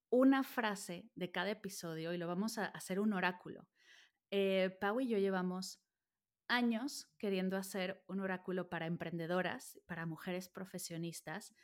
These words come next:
que tengas ese apoyo, ¿no? Como visual de, nos encantan a las dos los oráculos, las cartas,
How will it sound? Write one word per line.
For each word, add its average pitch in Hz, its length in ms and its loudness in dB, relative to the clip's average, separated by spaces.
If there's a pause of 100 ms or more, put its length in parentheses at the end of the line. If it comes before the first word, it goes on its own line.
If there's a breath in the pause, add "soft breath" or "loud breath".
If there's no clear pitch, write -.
(260 soft breath)
que 220 120 -4
tengas 277 680 2
ese 226 220 -4
apoyo, 220 680 2
¿no? 185 220 -4
Como 190 240 2
visual 196 640 4
de, 202 360 2
nos 190 200 0
encantan 208 400 0
a 226 60 2
las 156 160 -4
dos 170 140 -4
los 196 160 -4
oráculos, 170 400 -6
las 156 180 -10
cartas, 190 540 2